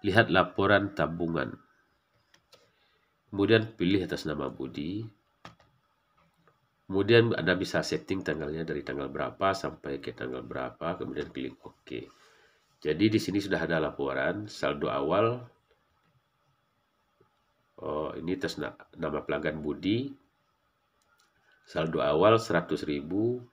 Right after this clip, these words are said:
kemudian bayar penjualan via tabungan. Berarti penjualan maksudnya adalah Budi belanja dan pembayaran menggunakan tabungan sebesar sembilan ribu sembilan ratus. Nah, sekarang saldo Budi tinggal sembilan puluh ribu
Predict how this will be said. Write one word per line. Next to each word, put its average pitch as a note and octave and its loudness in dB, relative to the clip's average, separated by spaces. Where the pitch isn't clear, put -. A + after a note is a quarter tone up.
kemudian F2 2
bayar F2+ 6
penjualan E2+ 2
via C#2 -2
tabungan. C#2+ -2
Berarti C#2+ -6
penjualan D2+ -4
maksudnya C#2+ -4
adalah C#2 -4
Budi D#2 -4
belanja D2 0
dan F2 2
pembayaran C#2+ -6
menggunakan C#2 -6
tabungan D2 -4
sebesar F#2 -4
sembilan D2+ -4
ribu E2 -6
sembilan B1+ -6
ratus. C2 -6
Nah, D2 -8
sekarang A#2 2
saldo G2 2
Budi F#2+ -2
tinggal F#2 0
sembilan D2+ -2
puluh E2 -2
ribu D#2+ -2